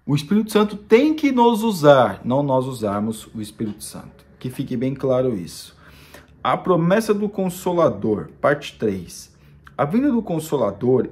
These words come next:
estava associada à volta de Jesus ao céu. O que que Jesus falou? Se eu não for, o Consolador não virá.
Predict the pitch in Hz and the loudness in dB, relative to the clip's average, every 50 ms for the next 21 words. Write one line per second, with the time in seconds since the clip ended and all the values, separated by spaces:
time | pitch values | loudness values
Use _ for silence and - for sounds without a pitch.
0 | - - - - - 135 123 117 117 113 - - - 165 202 233 - - - - | -8 -12 -10 -4 -2 0 0 2 0 0 -2 0 0 0 0 0 -4 -10 -12 -12
1 | 202 - - - 147 117 107 101 104 110 113 117 120 113 - - - - 120 110 | -12 -12 -10 -8 -6 -4 -2 0 0 -2 -2 -2 -2 -4 -4 -4 -6 -8 -8 -6
2 | 104 113 117 120 123 - 120 107 104 123 170 180 196 185 165 127 107 117 113 110 | -4 -2 -2 -2 -2 -4 -6 -6 -6 -6 -6 -6 -4 -4 -4 -4 -4 -6 -8 -8
3 | 110 - - - - - 135 143 143 - - 87 85 - - 175 202 208 185 185 | -8 -10 -14 -8 -4 -2 -2 -2 -2 -6 -12 -14 -16 -12 -10 -8 -6 -4 -4 -4
4 | 175 165 156 - 151 135 107 92 85 - - - - - - _ _ - - - | -4 -6 -6 -4 -2 -2 -2 -4 -6 -12 -14 -20 -20 -20 -20 _ _ -20 -16 -8
5 | - 180 208 254 262 240 220 196 156 120 101 - - - - 113 117 131 143 135 | -4 -2 0 0 2 0 0 0 0 -2 -4 -8 -12 -14 -8 -2 0 2 2 2
6 | 101 87 - - _ _ _ _ _ _ _ _ _ _ _ _ _ _ _ _ | 2 -2 -8 -16 _ _ _ _ _ _ _ _ _ _ _ _ _ _ _ _
7 | _ _ - 120 117 - - 127 127 123 - - 127 117 113 107 98 104 110 113 | _ _ -10 -10 -10 -8 -6 -6 -6 -6 -6 -6 -4 -2 -4 -4 -4 -4 -4 -4
8 | 123 135 131 - - 123 120 120 120 131 127 120 135 151 156 127 92 - - - | -2 -4 -6 -8 -10 -10 -8 -6 -6 -6 -6 -6 -6 -6 -4 -6 -6 -8 -12 -16
9 | - | -20